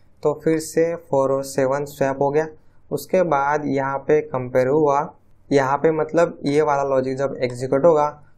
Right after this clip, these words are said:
तो क्या कंपेयर करेगा, सेवन और थ्री। सेवन फिर से बड़ा हुआ तो फिर से उसकी वैल्यू जो है सो वो स्वैप हो गई। ठीक है फ्रेंड्स, तो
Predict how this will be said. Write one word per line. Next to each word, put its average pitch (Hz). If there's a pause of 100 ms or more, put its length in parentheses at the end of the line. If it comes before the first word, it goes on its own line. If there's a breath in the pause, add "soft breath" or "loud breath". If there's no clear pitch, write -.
(120)
तो 165
क्या 185
कंपेयर 139
करेगा, 135
सेवन 135
और 143
थ्री। 156 (340 soft breath)
सेवन 175
फिर 190
से 196
बड़ा 151
हुआ 151
तो 160
फिर 139
से 143
उसकी 139 (400 loud breath)
वैल्यू 131
जो 135
है 147
सो 156
वो 165
स्वैप 156
हो 123
गई। 110
ठीक 180
है 180
फ्रेंड्स, 170
तो 180